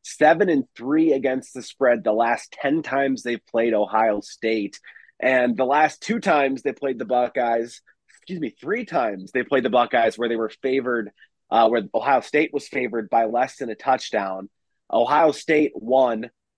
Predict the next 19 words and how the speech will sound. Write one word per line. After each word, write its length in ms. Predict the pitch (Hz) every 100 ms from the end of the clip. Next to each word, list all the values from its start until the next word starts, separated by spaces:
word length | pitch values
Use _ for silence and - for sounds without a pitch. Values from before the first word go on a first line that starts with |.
| _ _ _ _ -
uh, 160 | 123
by 160 | 110 123
one 400 | 110 117 180 170
point 360 | - 165 110 -
in 100 | 113
twenty 320 | - 147 147
eighteen 460 | 135 127 - 131 123
and 220 | 107 110
twenty 260 | - 110 104
seventeen. 640 | - 151 143 147 151 131
The 80 | 110
year 240 | 123 139
prior, 400 | - 131 139 131
twenty 340 | - 127 110
sixteen, 640 | 101 - 143 - 156 139 135
Penn 280 | - 147 151
State 380 | - 135 139 -
actually 400 | 120 - - 110
won 420 | 110 104 113 110